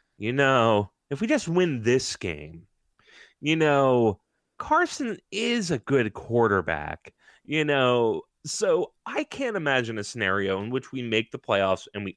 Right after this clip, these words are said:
aren't excited. Um, I, I think we would couch that excitement in a lot of hemming and hawing and a lot of going, "Well, my brain tells me one thing," but our hearts will be excited.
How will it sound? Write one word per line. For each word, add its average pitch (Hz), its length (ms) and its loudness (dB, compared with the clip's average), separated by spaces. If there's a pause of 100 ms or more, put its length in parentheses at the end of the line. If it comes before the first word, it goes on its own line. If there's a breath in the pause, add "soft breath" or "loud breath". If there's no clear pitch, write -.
(120)
aren't 95 320 -2
excited. 165 580 0 (1000 soft breath)
Um, 107 520 2 (880)
I, 127 200 0
I 143 80 2
think 165 240 -2
we 135 140 2
would 113 260 0
couch - 420 0
that 151 220 2
excitement 127 580 -2 (120)
in 127 200 -2
a 117 80 -2
lot 107 280 4
of 98 260 0 (260 loud breath)
hemming 127 400 0
and 98 100 0
hawing 110 600 0
and 98 100 -6
a 98 60 -4
lot 101 260 0
of 92 300 -2 (320 loud breath)
going, 95 360 -2 (120)
"Well, 113 160 2
my 110 100 4
brain 120 360 0
tells 107 260 2
me 110 100 0
one 101 320 0
thing," 92 300 -2
but 113 100 0
our 135 160 2
hearts - 600 -2
will 113 180 -2
be 101 140 2
excited. - 420 -6